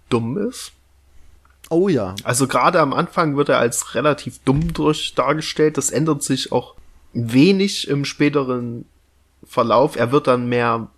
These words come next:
Speaker 1: ich sag mal, reifer im Sinne, dass er im Rollenspielniveau hat er Weisheit.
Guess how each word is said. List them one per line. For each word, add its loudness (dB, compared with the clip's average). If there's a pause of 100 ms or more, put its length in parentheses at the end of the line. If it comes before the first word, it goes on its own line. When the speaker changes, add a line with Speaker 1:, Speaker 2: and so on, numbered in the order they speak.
Speaker 1:
ich -16
sag -12
mal, -10 (160)
reifer -4
im -4
Sinne, -8
dass -8
er -6 (1040)
im -6
Rollenspielniveau 0
hat -4
er -4
Weisheit. -4